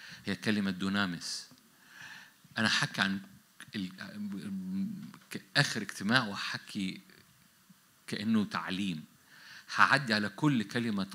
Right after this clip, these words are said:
قوة في اليوناني، لأن كل كلمة قوة في اليوناني، كل واحدة منهم بتحمل بعد أو إعلان أو جهة أو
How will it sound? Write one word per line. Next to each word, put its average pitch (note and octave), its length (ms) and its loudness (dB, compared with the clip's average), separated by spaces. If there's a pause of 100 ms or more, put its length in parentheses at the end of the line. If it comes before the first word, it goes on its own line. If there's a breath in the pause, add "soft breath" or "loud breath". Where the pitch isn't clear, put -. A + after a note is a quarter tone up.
(160)
قوة A2 300 2
في - 160 -8
اليوناني، F#2 540 2 (840 loud breath)
لأن F#2 200 0 (100)
كل D#3 260 4
كلمة G#2+ 440 2 (200)
قوة A2 220 0
في - 140 -8
اليوناني، G2+ 580 2 (520 loud breath)
كل C#3 180 12
واحدة A2 300 6
منهم A#2 280 2
بتحمل F#2+ 500 0
بعد A2+ 480 2 (360)
أو F2+ 220 -4
إعلان G#2+ 600 2 (440 loud breath)
أو F#2 300 -2
جهة C#3 360 0 (300 loud breath)
أو F#2+ 200 0